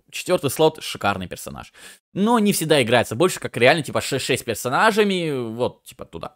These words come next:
Еда на суперприём, там какое-то истощение от Мар-, ой, типа, снятие, а, истощения от Маргарет, и всё, зашибись. Вот, и дальше мы переходим к нашим лидерам, грубо говоря,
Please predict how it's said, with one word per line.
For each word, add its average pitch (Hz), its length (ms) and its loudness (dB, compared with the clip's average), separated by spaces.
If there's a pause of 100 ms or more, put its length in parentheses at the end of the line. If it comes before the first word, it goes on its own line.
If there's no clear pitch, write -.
Еда 156 360 4
на 110 340 0
суперприём, 220 640 -2 (420)
там 147 140 -4
какое-то 160 240 0
истощение 135 400 0
от 131 80 -2
Мар-, 214 300 4
ой, 117 180 6
типа, - 240 -8
снятие, 131 420 0
а, 101 520 0
истощения 110 600 -4
от - 80 -4
Маргарет, 214 480 2
и 135 200 -6
всё, 98 220 -8
зашибись. - 460 -14 (460)
Вот, 202 380 6
и 120 80 -4
дальше 165 340 6
мы 147 80 0
переходим 135 420 4
к - 40 -16
нашим 117 400 -4
лидерам, 117 640 4
грубо 101 260 -2
говоря, 101 280 0